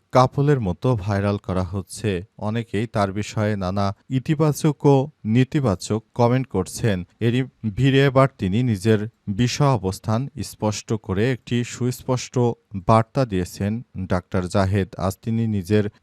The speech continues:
ভেরিফাইড Facebook পেজের মাধ্যমে একটি পোস্টে বিষয়টি নিশ্চিত করেন। তিনি লিখেছেন, "আমার স্ত্রী আনা নাসরিন সাম্প্রতিক সময়ে আমাকে জড়িয়ে যেসব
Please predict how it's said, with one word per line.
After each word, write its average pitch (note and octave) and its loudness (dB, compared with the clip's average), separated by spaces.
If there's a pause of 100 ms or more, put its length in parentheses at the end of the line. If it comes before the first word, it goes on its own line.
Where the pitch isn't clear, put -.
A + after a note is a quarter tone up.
ভেরিফাইড C3+ 0 (120)
Facebook C#3 -2 (140)
পেজের C#3+ 4
মাধ্যমে G#2 -2
একটি A2+ -4
পোস্টে A2 -2
বিষয়টি A#2 -4 (160)
নিশ্চিত A#2 -4
করেন। F#2 0 (140)
তিনি D#3 2
লিখেছেন, D3 0
"আমার A#2 4
স্ত্রী A2 -2 (160)
আনা C3+ 4
নাসরিন C#3+ 2 (120)
সাম্প্রতিক D#3+ 0
সময়ে G2 -2
আমাকে A2+ 0
জড়িয়ে A2+ 0
যেসব A#2 0